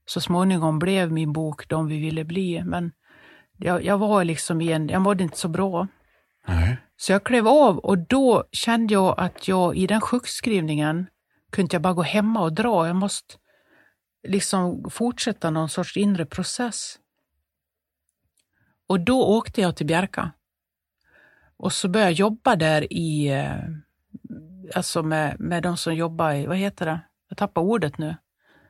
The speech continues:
Speaker 1: Ja, ni vet, städa och diska och
Speaker 2: Ja.
Speaker 1: dona.
Speaker 2: Husfolk.
Speaker 1: Husfolk, tack.
Speaker 2: Mm.
Speaker 1: Husfolket.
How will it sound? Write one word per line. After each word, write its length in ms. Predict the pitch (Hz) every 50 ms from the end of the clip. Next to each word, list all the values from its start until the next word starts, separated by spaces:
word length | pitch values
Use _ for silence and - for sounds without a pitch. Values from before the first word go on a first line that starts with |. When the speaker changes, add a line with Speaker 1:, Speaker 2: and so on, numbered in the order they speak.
| _ _ _ _ -
Speaker 1:
Ja, 200 | - - - - _ _
ni 80 | - 202
vet, 240 | 180 - - - -
städa 540 | - - - 180 175 180 175 160 165 160 156
och 180 | 156 156 156
diska 480 | 151 175 175 - - - - 170 165 156
och 80 | 151
Speaker 2:
Ja. 260 | 147 90 95 139 202 247 - _ _ _ _ _ _ _
Speaker 1:
dona. 400 | - 165 160 170 170 156 147 156 - _ _
Speaker 2:
Husfolk. 680 | _ - 143 127 104 - - - 220 220 117 85 - -
Speaker 1:
Husfolk, 640 | 226 262 302 285 - - - - 180 160 143 - -
tack. 520 | - - 220 214 - _ - - - - -
Speaker 2:
Mm. 100 | 101 104
Speaker 1:
Husfolket. 640 | 113 190 233 - 170 147 143 - - - _ -